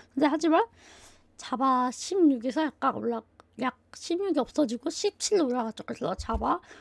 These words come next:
팔과 자바 십칠로 다운로드 하시면 돼요. 일단 자바 팔. 여러분들이 생각하시는 자바 팔.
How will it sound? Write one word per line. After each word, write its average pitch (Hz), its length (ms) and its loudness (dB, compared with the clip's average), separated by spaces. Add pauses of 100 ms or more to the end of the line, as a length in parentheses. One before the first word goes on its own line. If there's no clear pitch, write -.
(140)
팔과 359 400 2
자바 - 500 -4 (160)
십칠로 269 800 0
다운로드 240 300 -8
하시면 226 240 -6
돼요. 196 160 -14 (600)
일단 349 380 2 (1160)
자바 285 300 6
팔. - 360 4 (840)
여러분들이 277 460 4 (180)
생각하시는 302 540 0
자바 240 260 2
팔. 240 300 0